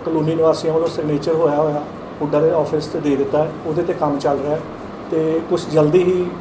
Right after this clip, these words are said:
ਦੋ ਚਾਰ ਦਿਨਾਂ ਵਿੱਚ ਹੀ ਅਸੀਂ ਉਹਨਾਂ ਨਾਲ ਡਿਸਕਸ਼ਨ ਕਰਕੇ ਪ੍ਰਾਇਓਰਟੀ ਵਾਲੀਆਂ ਜਿਹੜੀਆਂ ਪਹਿਲਾਂ ਚੀਜ਼ਾਂ ਨੇ, ਉਹਨੂੰ ਹੱਲ ਕਰਨ ਦੀ ਕੋਸ਼ਿਸ਼ ਕਰਾਂਗੇ। ਪਰ ਇਹਦੇ 'ਚ ਇੱਕ ਬੜੀ ਜ਼ਰੂਰੀ ਗੱਲ ਹੈ ਕਿ ਅਰਬਨ ਸਟੇਟ ਕਲੋਨੀ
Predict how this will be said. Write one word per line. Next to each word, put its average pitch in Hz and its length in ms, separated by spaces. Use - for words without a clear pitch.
ਦੋ 151 140
ਚਾਰ 165 180
ਦਿਨਾਂ 165 200
ਵਿੱਚ 160 200
ਹੀ 170 80
ਅਸੀਂ 165 200
ਉਹਨਾਂ 165 140
ਨਾਲ 165 100
ਡਿਸਕਸ਼ਨ 156 420
ਕਰਕੇ 156 320
ਪ੍ਰਾਇਓਰਟੀ 151 440
ਵਾਲੀਆਂ 170 220
ਜਿਹੜੀਆਂ 170 200
ਪਹਿਲਾਂ 165 320
ਚੀਜ਼ਾਂ 139 320
ਨੇ, 139 80
ਉਹਨੂੰ 156 260
ਹੱਲ 151 120
ਕਰਨ 139 220
ਦੀ 147 120
ਕੋਸ਼ਿਸ਼ - 240
ਕਰਾਂਗੇ। 110 260
ਪਰ 170 180
ਇਹਦੇ 190 180
'ਚ 208 80
ਇੱਕ 208 140
ਬੜੀ 180 160
ਜ਼ਰੂਰੀ 180 400
ਗੱਲ 180 180
ਹੈ 185 60
ਕਿ 196 240
ਅਰਬਨ 170 200
ਸਟੇਟ 185 200
ਕਲੋਨੀ 165 480